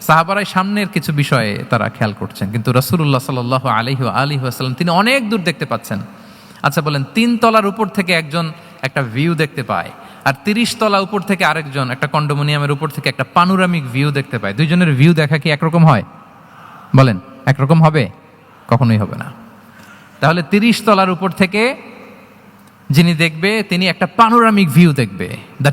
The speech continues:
total scenario তার কাছে ক্রিস্টাল ক্লিয়ার হবে,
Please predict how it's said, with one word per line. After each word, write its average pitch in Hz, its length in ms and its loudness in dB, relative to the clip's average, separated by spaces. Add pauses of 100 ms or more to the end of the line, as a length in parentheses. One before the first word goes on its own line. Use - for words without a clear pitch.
total 214 280 4
scenario 190 500 6
তার 156 180 0
কাছে 160 240 -4
ক্রিস্টাল 202 540 4
ক্লিয়ার 202 380 6
হবে, 117 320 0